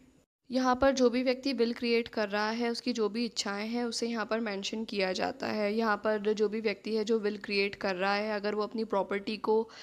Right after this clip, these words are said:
लोगों में डिवाइड करना चाहता है, तो उसे यहाँ पर मेंशन किया जाता है। अगर वो यहाँ पर प्रॉपर्टी को डायरेक्ट डिवाइड नहीं करना चाहता है और प्रॉपर्टी को बेचने के बाद जो भी पैसा आता है, उस पैसे को डिवाइड करना चाहता है,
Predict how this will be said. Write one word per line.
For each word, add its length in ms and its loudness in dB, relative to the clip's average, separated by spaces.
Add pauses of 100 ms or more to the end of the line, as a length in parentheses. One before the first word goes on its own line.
(200)
लोगों 280 4
में 180 -2
डिवाइड 340 -2
करना 300 -4
चाहता 360 -6
है, 160 -2
तो 160 -2
उसे 200 -4
यहाँ 220 -4
पर 100 0
मेंशन 440 -2
किया 280 2
जाता 360 0
है। 480 -4 (160)
अगर 240 2
वो 140 4
यहाँ 220 2
पर 120 2
प्रॉपर्टी 440 2
को 120 4
डायरेक्ट 360 2
डिवाइड 380 2
नहीं 240 -2
करना 300 -2
चाहता 340 -4
है 180 -2
और 100 2
प्रॉपर्टी 480 -2
को 120 2
बेचने 400 0
के 160 -2
बाद 320 0
जो 200 4
भी 140 -4
पैसा 360 -2
आता 240 -2
है, 220 -2
उस 180 -4
पैसे 340 0
को 120 2
डिवाइड 380 0
करना 340 -4
चाहता 380 -4
है, 280 -4